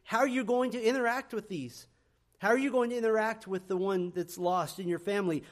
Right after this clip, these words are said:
If they say, "I never want to hear the gospel from you again," do we abide by that? Do we respect that wish?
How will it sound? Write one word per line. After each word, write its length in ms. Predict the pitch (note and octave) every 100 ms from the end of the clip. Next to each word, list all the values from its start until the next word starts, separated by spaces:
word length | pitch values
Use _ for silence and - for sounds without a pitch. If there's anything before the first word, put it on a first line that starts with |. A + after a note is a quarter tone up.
| -
If 360 | G#3+ - A#3+ G#3+
they 160 | A#3 G#3+
say, 500 | - B3 B3+ G3 -
"I 240 | A3+ B3+ B3+
never 580 | B3+ C#4+ F4+ E4+ D4
want 240 | A3 G#3+ G3+
to 80 | F3+
hear 220 | G3+ A3
the 100 | F3+
gospel 420 | F#3+ G3 - F#3+
from 200 | F#3 F3
you 100 | F3
again," 300 | D#3 D#3 C#3+
do 120 | C#3
we 140 | G3 B3+
abide 340 | A#3+ B3+ D4
by 200 | G3+ D3+
that? 240 | C3 G#2 - _ _ _ _ _ _ _
Do 80 | G3+
we 140 | A#3
respect 420 | A3+ - C4 B3+
that 200 | A#3 F3+
wish? 280 | D#3+ C3 -